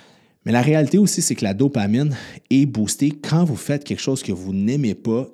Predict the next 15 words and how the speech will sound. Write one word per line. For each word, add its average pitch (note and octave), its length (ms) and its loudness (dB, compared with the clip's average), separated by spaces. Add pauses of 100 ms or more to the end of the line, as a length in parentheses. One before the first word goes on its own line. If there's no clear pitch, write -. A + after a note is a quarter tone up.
et A#2+ 100 2
que A#2 100 -6
vous G2+ 160 -2
le F#2 60 -4
faites C#3+ 460 -6
et - 20 -12
puis G#2+ 160 -6
vous G2+ 160 -2
le G2+ 160 0
menez G#2+ 220 0
à G#2 100 -2
terme. G#2 360 -8 (500)
J'ai G#2+ 120 -2
un A#2 160 2
exemple. A2+ 440 -2